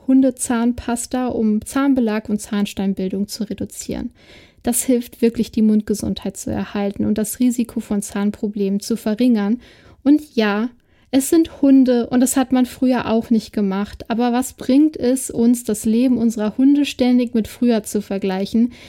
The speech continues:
in denen die Hunde mit Zahnschmerzen und faulenden Zähnen halt rumgelaufen sind und es weniger Menschen interessiert hat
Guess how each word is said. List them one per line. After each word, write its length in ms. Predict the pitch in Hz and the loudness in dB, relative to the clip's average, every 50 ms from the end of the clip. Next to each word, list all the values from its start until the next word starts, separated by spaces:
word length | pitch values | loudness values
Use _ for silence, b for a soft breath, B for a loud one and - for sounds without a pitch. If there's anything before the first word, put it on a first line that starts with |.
| B B B - | B B B 2
in 160 | 226 233 208 | 2 4 4
denen 280 | 240 240 247 254 262 | 4 4 4 6 6
die 140 | 240 233 214 | 4 4 4
Hunde 240 | 226 240 247 254 254 | 4 4 4 4 4
mit 160 | 233 220 208 | 4 2 2
Zahnschmerzen 720 | - - 233 220 240 262 - - 240 233 233 233 - 233 | 0 -2 0 0 0 0 0 0 0 0 0 0 0 0
und 80 | 220 208 | -2 0
faulenden 480 | - - 233 220 233 233 233 226 220 | 0 -2 0 2 4 4 4 4 2
Zähnen 360 | 220 - - 233 226 226 208 - | 0 0 0 2 2 2 2 0
halt 140 | 226 202 | 0 0
rumgelaufen 680 | 220 214 262 320 349 285 214 196 196 202 196 - - 208 | 2 4 4 6 6 4 4 2 0 -2 -2 -2 -2 -2
sind 340 | 196 - 214 226 247 247 - | 0 2 2 4 4 2 2
und 180 | 226 226 214 | 0 0 0
es 240 | - 233 - - - | 0 -2 -4 -4 0
weniger 320 | 233 233 240 240 226 233 226 | 2 4 4 4 4 4 2
Menschen 340 | 226 233 240 240 - - | 2 2 2 0 0 -2
interessiert 640 | 226 226 - 240 220 - - - 294 330 330 - - | -2 -2 -2 -4 -6 -4 -4 -2 -2 -2 -2 -2 -4
hat 300 | 208 190 208 - b | -4 -4 -4 -4 b